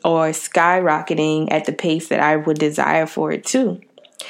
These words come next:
But whenever I get in those moments where I don't really feel like I have a lot to give the world, I just kinda get myself in this place of creating and still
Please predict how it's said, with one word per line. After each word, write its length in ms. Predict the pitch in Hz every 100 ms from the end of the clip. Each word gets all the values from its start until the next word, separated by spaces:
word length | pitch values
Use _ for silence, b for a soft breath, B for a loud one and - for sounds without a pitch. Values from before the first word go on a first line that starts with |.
| B B -
But 300 | 165 190 160
whenever 320 | 196 214 247
I 120 | 240
get 240 | 202 196 208
in 120 | 196
those 300 | 190 185 180
moments 720 | 170 175 196 175 170 - 160
where 300 | 165 160 -
I 120 | 180
don't 320 | 196 190 175
really 280 | 180 180 185
feel 240 | 180 180
like 200 | 170 156
I 80 | 151
have 280 | 170 170 165
a 60 | 156
lot 260 | 156 156
to 100 | -
give 340 | 151 156 156 165
the 100 | 156
world, 520 | 156 151 165 185 180 B B B B
I 160 | 180 185
just 200 | 214 214
kinda 280 | 233 208 160
get 240 | 165 -
myself 480 | 180 180 - 175 175
in 80 | 160
this 200 | 160 -
place 380 | - 160 160 -
of 220 | 151 151
creating 680 | - 180 - 151 151 143 -
and 220 | 165 170
still 680 | - - 196 185 190 190 190